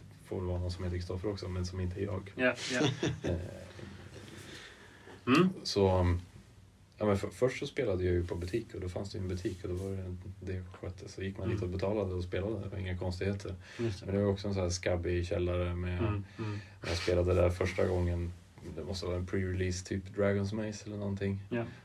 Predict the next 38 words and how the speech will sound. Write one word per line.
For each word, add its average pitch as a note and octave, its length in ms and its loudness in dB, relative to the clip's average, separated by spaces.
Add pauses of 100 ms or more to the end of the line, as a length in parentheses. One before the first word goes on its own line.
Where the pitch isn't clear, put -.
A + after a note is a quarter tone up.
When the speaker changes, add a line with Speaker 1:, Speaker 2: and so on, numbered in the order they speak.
Speaker 1:
Och - 120 -8
så, F#2+ 140 0 (100)
det F2+ 380 -2
var F#2+ 80 -6
någon F#2 120 -2
sån - 220 -6
här F2+ 60 0
sunkig F#2+ 460 0
toalett F#2+ 420 0
och F#2 60 -4
det F#2 60 -2
ligger F2+ 220 0
någon F2+ 160 0
sån F2+ 80 2
här F2+ 100 4
gammal, F2+ 580 2
eh, F2 180 0 (280)
blöt F2+ 640 0
White F#2 380 0
Dwarf-tidning F#2 1080 0
på F2+ 100 -6
in-, F2+ 240 2
toaletten. F#2+ 460 2
Speaker 2:
Klassiker. G2 460 2 (320)
Speaker 1:
Det F#2 60 8
är F#2 80 6 (120)
två A2 80 10 (200)
år F#2+ 40 10
senare. F#2+ 760 10 (260)
Speaker 2:
<laughs> - 300 -2
Samma A2 180 10
Speaker 1:
Inom G2+ 100 10
Speaker 2:
tidning. G#2+ 280 2
Speaker 1:
samma G#2 380 8
tidning G2+ 300 10
ligger - 300 12
på - 200 10
golvet. A#2+ 360 12